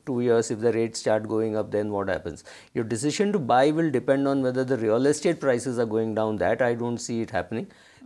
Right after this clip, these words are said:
It is a sluggish market, but still prices are not going down, at least in the bigger cities.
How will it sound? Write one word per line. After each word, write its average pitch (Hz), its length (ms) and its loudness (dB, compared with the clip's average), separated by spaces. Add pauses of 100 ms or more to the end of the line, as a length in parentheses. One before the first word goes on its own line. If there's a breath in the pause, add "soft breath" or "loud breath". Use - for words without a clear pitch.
It - 140 -6
is 139 180 0
a 127 80 0
sluggish 123 460 0
market, 117 420 0
but 131 160 2
still 143 300 0 (180)
prices 113 380 -2
are 151 100 4
not 143 240 0
going 123 240 -2
down, 120 220 0
at 107 120 -4
least 123 140 -4
in 117 120 -4
the 110 80 -2
bigger 101 340 -2
cities. 90 460 -10